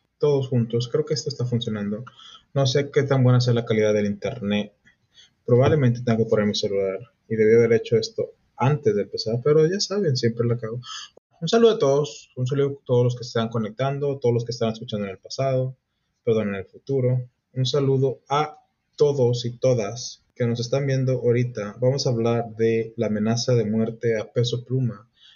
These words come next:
y cómo Shakira le compone otra canción a, a Piqué. Entonces, quédense para que escuchen, para que escuchen, para que escuchen estos temas tan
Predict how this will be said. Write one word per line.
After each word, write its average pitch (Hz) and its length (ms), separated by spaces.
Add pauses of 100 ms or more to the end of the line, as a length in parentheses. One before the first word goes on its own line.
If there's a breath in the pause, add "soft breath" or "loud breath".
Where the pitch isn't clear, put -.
y 117 200
cómo 143 600
Shakira 127 540
le 120 100
compone 113 680 (100)
otra 180 500
canción 151 680
a, 131 60 (340)
a 120 100
Piqué. 113 540 (960)
Entonces, - 840 (260)
quédense 151 580
para 113 260
que 113 100
escuchen, 117 640 (500)
para 110 180
que - 60
escuchen, - 480
para 107 220
que 117 60
escuchen 107 760 (720)
estos 127 420
temas 101 640 (160)
tan 127 400